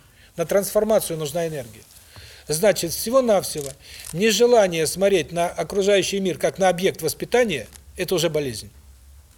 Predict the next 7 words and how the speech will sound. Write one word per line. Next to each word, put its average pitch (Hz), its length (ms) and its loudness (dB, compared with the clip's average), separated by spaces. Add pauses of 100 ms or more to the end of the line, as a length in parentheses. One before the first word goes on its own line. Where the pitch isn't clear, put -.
(1000)
Нежелание 202 720 4
и 214 140 0
неумение 226 580 2
смотреть 202 480 2
на 175 80 -2
себя 196 280 0
несовершенного 180 960 -2